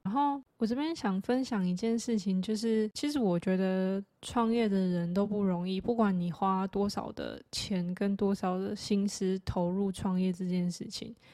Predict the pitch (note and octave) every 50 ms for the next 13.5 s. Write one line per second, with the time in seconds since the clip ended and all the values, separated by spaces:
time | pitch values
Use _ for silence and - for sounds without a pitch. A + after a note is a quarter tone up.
0 | - - - - - _ _ _ _ - - G3+ G3+ G3+ G3+ - G#3+ G#3 G3+ -
1 | - G3+ G3 F#3+ F#3+ F#3 - - F#3+ F#3 F#3 F3+ F#3 F3+ F3+ F3+ F#3 F#3+ G#3 G#3+
2 | A3+ G3+ F#3 - - - - G#3 - - A3+ G#3+ _ _ _ _ _ _ _ _
3 | _ _ _ _ _ _ - - - E3 G#3+ A#3 A3+ _ - A3 G3 G3 G3 A#3
4 | A#3 A#3 A#3 A3+ A3+ A3 A3 A3 A3 G#3+ G3+ F#3 F#3+ G3 F#3+ G3+ G#3 F#3+ F#3 F#3+
5 | G3 G#3 G#3 - F#3+ F3+ F3 F3+ F#3 - - A3 G#3+ G#3+ G#3 G#3 G3 F#3+ F3+ G3
6 | G3 G3 G3 G3 F3+ E3 E3 E3+ F3 F3 E3 - G3 F#3 F3+ - G#3+ F#3+ F3+ F#3
7 | - - G3 F#3+ F#3+ G3+ G3+ - - F#3+ F3+ F3 F3+ F3+ F3+ F3 F3 F3 G3 G3+
8 | G3 G3 F3 G3 F3+ F3+ E3+ F#3+ F#3 F3+ F3+ F3 - F#3+ F#3 F3+ F3+ F#3 F#3+ F3+
9 | - - G3 F#3 F#3 F3+ - - _ - - F#3 F3 F3 F3 F3+ F#3+ G#3 G3+ G3
10 | F#3+ F#3 F3+ F#3 F3+ - - F3+ G3 G#3 G#3 G#3+ A3+ A#3+ - - - A3 G3+ G3+
11 | G#3 G#3 G3+ F#3 - G3+ F#3+ F#3+ F#3+ G3 F#3 - G3+ F#3+ - - F#3 F3 F3 F3+
12 | F3+ F3+ F#3+ G3 G3 F#3 F3+ F#3 F#3+ - G3 F3+ - F#3+ F#3+ F#3 F#3+ G3 G3 G3
13 | G3 - - - - F3+ F3+ F#3 F3+ B3